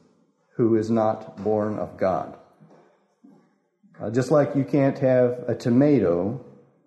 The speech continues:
that did not come from a tomato plant. At least I don't think that's possible.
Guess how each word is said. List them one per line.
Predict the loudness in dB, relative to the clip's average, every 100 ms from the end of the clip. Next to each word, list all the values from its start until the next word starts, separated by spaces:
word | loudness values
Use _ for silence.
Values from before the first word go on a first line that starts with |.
| -20 -4
that | -2 0 -2 -10 -20 _ _ _ -4
did | 0
not | 2 2 -2 -2
come | 0 0 0
from | -4
a | -4
tomato | -2 0 0 -2
plant. | -2 -2 -2 -6 -14
At | -20 _ _ _ _ _ _ -20
least | -10
I | -6
don't | -6 -6
think | -6 -6 -6
that's | -14 -14
possible. | -14 -14 -16 -18 -18